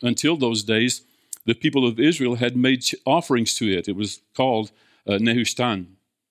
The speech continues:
He trusted in the Lord, the God of Israel, so that there was none like him among all the kings of Judah before him, nor among those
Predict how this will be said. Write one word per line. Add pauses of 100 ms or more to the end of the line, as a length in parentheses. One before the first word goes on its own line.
(1080)
He
trusted
in
the
Lord,
the
God
of
Israel,
so
that
there
was
none
like
him
among
all
the
kings
of
Judah
before
him,
nor
among
those